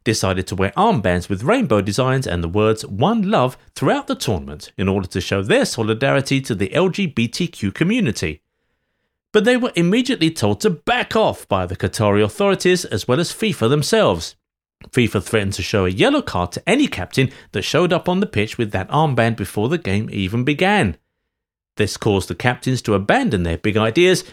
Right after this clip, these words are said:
and the football associations released a joint statement which said, "As national federations, we can't put our players in a position where they could face sporting sanctions, including bookings, so we have asked the captains not to attempt to wear the armbands in fifa World Cup games."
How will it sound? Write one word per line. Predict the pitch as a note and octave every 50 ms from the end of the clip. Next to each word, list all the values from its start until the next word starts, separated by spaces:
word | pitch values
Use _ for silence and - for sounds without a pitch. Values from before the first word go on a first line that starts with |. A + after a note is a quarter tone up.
| - _
and | - F2+
the | F2+
football | - - C3+ B2 C3 C3 B2+
associations | A#2+ - - C3+ B2+ - D3+ F3+ G#3 C4+ A#3+ - - G2+ E2 D2+ F2
released | F2+ F2+ F2+ E2+ - -
a |
joint | G2 - - G3 C4 C#4 G3
statement | - - - C3+ A#2+ - - G2+ F2 D2+ F2
which | E2+ -
said, | - - D3+ D3+ D3 - - - - _ _ _ _ _ _ _ _
"As | - A#2+ A2+ A2 F2+ F2+
national | G#2 C3+ F3 E3 - - C#3+ C#3+
federations, | - - A2+ G2 F2+ F#2 F2+ F2+ F#2 - - - D2 C#2+ -
we | A#2+ B2+
can't | - - C#3+ E3 D#3+ -
put | - B2 A#2+
our | A#2+ A2+ G2+
players | - - A2+ B2 B2 G2
in | F#2 F2 F2+
a | F2+
position | - B2 B2+ D3+ C3+ - E3 D#3 C3+ - - _
where | D3+ D#3+
they | D#3+ G3
could | F#3 F#3 - C#4+ -
face | - - G#2+ A2 C3 -
sporting | - - - F#2 F#2+ F2+ - C3 B2
sanctions, | - - G2+ G2 F2 - - C3+ C#3+ C#3
including | G3 G3 D#3 - - G3 G3 G#3+ A3+ G3+ E3
bookings, | F#3 F3 D3 - - D2+ D2 D2+ - - - - - _ -
so | - G#2+ G2
we | F#2+ G#2 G2
have | E2+ E2+ -
asked | G#2+ D3 G3+ F3+ - -
the | -
captains | F#2 - A#2+ B2+ - - C3 B2+ A#2+ A2+
not | D3+ C4 D4+ D4
to | - - F2+
attempt | E2 - - D#2+ D2+ -
to | -
wear | D#2+ F#2 G#2 G#2
the | F#2 -
armbands | - B2 C3+ C#3 C3+ C#3 C#3+ C#3+ D3 D3 C#3 - - - _
in | - -
fifa | - - - - B2+ A#2+ - - C#3 D3 D3
World | A2 F2+ F#2 G#2 A#2 A#2 -
Cup | - G#2+ G#2+ - -
games." | - F2+ D#2+ D2+ C#2+ D2 D2+ - -